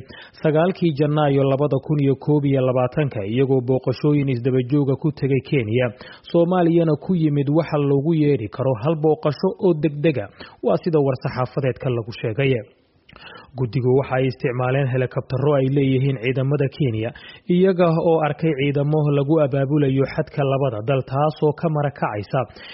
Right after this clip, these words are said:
heerka ay micno darro ka joogto warbixinta, taasoo dhaawacaysa kalsoonida iyo dhexdhexaadnimada Jabuuti iyo igad, ayaa bayaankan lagu yiri.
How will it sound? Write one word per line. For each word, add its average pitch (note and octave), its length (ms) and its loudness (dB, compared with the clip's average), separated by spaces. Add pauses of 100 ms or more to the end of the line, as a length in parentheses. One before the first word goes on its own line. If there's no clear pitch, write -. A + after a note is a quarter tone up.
(160)
heerka F3 540 2
ay D#3+ 220 2
micno D3 440 -2
darro D3 300 0
ka E3+ 160 -2
joogto D3 420 -2
warbixinta, C3+ 800 -2
taasoo C#3 500 -2
dhaawacaysa C3 640 0 (420)
kalsoonida D#3+ 640 2
iyo D3+ 240 0
dhexdhexaadnimada C#3 840 0
Jabuuti C3+ 560 0
iyo D3+ 300 2
igad, A#2 300 -4 (300)
ayaa D#3+ 260 2
bayaankan B2 520 -2
lagu A2 200 -4
yiri. B2 240 2